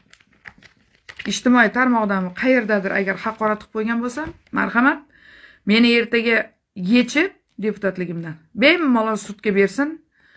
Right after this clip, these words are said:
Jarima qancha ekanligini menga yozib berib yuborsin, men to'lab qo'yaman. Men ularga o'xshagan pastkash emasman. Men ularga o'xshagan nomard emasman. Menda ham kerak bo'lsa,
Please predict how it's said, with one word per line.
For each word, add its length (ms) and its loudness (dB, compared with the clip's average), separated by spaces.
Jarima 540 6
qancha 300 0
ekanligini 520 0
menga 220 -2
yozib 300 0
berib 180 0
yuborsin, 400 -2
men 120 0
to'lab 320 -6
qo'yaman. 300 -12
Men 160 4
ularga 320 2
o'xshagan 320 -4
pastkash 360 -12
emasman. 360 -14
Men 160 4
ularga 320 4
o'xshagan 280 -6
nomard 360 -8
emasman. 320 -16
Menda 360 6
ham 180 4
kerak 260 0
bo'lsa, 320 -8